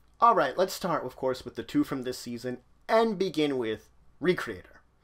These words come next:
So with Recreator, we focus on Sota, a high school boy who dreams of creating his own light novel, and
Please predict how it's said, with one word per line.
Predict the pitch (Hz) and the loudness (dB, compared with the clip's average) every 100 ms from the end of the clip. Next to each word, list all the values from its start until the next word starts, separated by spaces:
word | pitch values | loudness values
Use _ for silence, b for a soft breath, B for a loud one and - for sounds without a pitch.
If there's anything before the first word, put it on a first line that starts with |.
| B B B B | B B B B
So | - | 8
with | 196 170 | 8 6
Recreator, | 247 285 214 151 | 2 4 4 4
we | 131 151 | 0 -2
focus | - 120 104 - | 0 -2 -2 -8
on | 101 147 - _ _ _ _ _ | -6 -6 -8 _ _ _ _ _
Sota, | - 247 - 127 - _ _ _ _ | 6 8 8 2 -12 _ _ _ _
a | - | -12
high | - 262 | -2 -2
school | - - 240 | -2 -8 -8
boy | 160 170 170 170 | -2 2 2 2
who | 185 156 _ | -8 -8 _
dreams | - 226 339 214 135 - | -4 2 4 4 2 -2
of | 151 139 | -4 -2
creating | 175 185 190 | 0 2 2
his | 180 156 | 0 -2
own | 151 165 160 | 0 0 2
light | 123 127 120 | 0 0 -2
novel, | 110 92 90 82 - B B B - | -8 -10 -10 -14 -18 B B B 2
and | 240 233 | 4 4